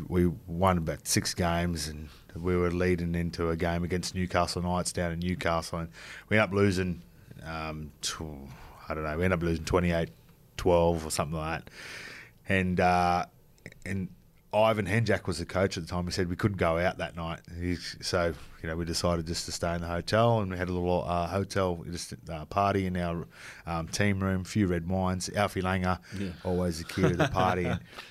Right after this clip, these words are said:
Speaker 1: And Alfie was, um, was Greeny's roommate and
Speaker 2: Oh.
Speaker 1: just was stitching him up all night, making him scull and, you know, playing the drinking games and
Speaker 2: Yeah.
Speaker 1: all that s-, that type of stuff. And then we all get on the bus in the morning. We're all a little bit dusty and, you know,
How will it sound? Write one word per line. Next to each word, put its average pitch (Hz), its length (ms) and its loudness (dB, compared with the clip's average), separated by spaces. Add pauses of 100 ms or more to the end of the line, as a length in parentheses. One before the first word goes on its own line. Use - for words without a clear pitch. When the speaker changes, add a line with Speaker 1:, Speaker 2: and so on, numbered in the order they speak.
(180)
Speaker 1:
And 101 80 0
Alfie 101 240 0
was, 90 300 0 (240)
um, 85 400 0 (320)
was 90 160 0
Greeny's 92 320 0
roommate 98 460 0 (120)
and 87 200 0
Speaker 2:
Oh. 85 40 -4
Speaker 1:
just 90 220 -2
was 90 120 0
stitching 113 400 0
him 85 140 -2
up 82 200 -2
all 85 140 2
night, 85 280 0
making 92 320 -2
him 85 100 -6
scull 90 460 0
and, 85 160 -4 (400)
you 92 80 -2
know, 82 100 0
playing 98 300 2
the 92 60 0
drinking 87 340 -4
games 82 340 0
and 85 80 2
Speaker 2:
Yeah. 90 60 4
Speaker 1:
all 85 80 4
that 85 160 2
s-, - 140 -8 (140)
that 80 200 -6
type 80 160 -6
of 78 80 -12
stuff. 85 340 0
And 85 140 -4
then 85 240 -4 (520)
we 107 160 6
all 104 200 6
get 95 180 4
on 85 140 2
the 78 80 -6
bus 92 320 2
in 90 60 0
the 85 80 -2
morning. 101 300 2
We're 135 120 6
all 156 100 8
a 92 80 4
little 92 140 2
bit 73 160 -6
dusty 90 520 2
and, 82 160 -4 (300)
you 82 60 -6
know, 82 220 -4